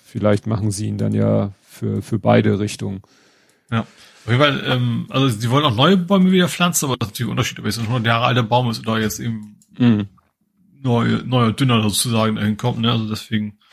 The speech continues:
Speaker 2: gibt's da wohl, ja, Klärungsbedarf.
Speaker 1: Ja. Ah, gut, das hab ich, wie gesagt, ich hab mich immer über diese Zettel an den Bäumen ge-, gewundert und
Speaker 2: Mhm.
Speaker 1: nur da kannst du auch nirgendwo mal irgendwie, da sind keine Parkplätze, wo du mal rechts ranfahren kannst und mal kurz gucken kannst, was auf diesem Zettel steht und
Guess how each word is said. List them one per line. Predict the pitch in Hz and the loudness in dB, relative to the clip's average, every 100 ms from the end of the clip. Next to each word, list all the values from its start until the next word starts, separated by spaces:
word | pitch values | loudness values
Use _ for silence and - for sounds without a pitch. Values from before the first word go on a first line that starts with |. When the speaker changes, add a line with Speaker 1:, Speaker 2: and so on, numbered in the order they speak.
| _ _ _ _ _ _ - | _ _ _ _ _ _ -12
Speaker 2:
gibt's | 101 - | -10 -4
da | 113 101 | -2 2
wohl, | 104 101 92 - _ _ _ _ _ _ | 4 4 0 -6 _ _ _ _ _ _
ja, | 110 98 _ | -20 -20 _
Klärungsbedarf. | - 127 107 101 - 98 90 92 - - _ _ _ | -2 0 2 0 -4 -10 -10 -12 -14 -20 _ _ _
Speaker 1:
Ja. | 131 - _ _ _ _ _ _ _ _ _ _ _ | 2 2 _ _ _ _ _ _ _ _ _ _ _
Ah, | 170 | -4
gut, | 190 120 | -4 -6
das | - 127 | -4 -4
hab | - | -4
ich, | 135 - - - - | -8 -14 -20 -6 0
wie | |
gesagt, | 226 123 | 2 2
ich | 233 - | 0 -2
hab | 156 | 0
mich | 185 | -2
immer | 170 180 | 0 0
über | 143 156 | 2 2
diese | 151 143 | 0 -6
Zettel | - 180 175 | 0 0 0
an | - 160 | -2 -4
den | 165 | -2
Bäumen | 190 226 135 107 | 2 2 2 0
ge-, | 110 95 110 110 | -4 -6 -12 -10
gewundert | 107 110 120 123 131 | -6 2 4 4 2
und | 120 131 | -2 -6
Speaker 2:
Mhm. | - - - | -10 -18 -4
Speaker 1:
nur | 131 131 | 4 6
da | 123 | 6
kannst | 139 135 | 4 4
du | 135 | 2
auch | |
nirgendwo | 113 143 123 127 | 4 4 4 2
mal | 120 117 120 | 4 6 4
irgendwie, | 123 120 110 | 0 -2 -2
da | 117 | -2
sind | 110 | -2
keine | 117 117 104 | 0 0 4
Parkplätze, | 117 - 131 - | 2 2 -2 -2
wo | 110 | -4
du | |
mal | 117 110 110 | 2 4 4
rechts | 120 - | 2 0
ranfahren | 120 120 120 113 | -2 -2 -2 -2
kannst | 110 113 117 | 0 -2 -2
und | |
mal | 110 104 | -4 -2
kurz | 117 - | -4 -4
gucken | - - 117 | -6 -6 0
kannst, | 123 113 - | 2 2 2
was | - | 0
auf | 98 | 0
diesem | 123 107 | -2 -4
Zettel | - 143 123 | 0 2 2
steht | - 104 | 0 -4
und | 107 | -4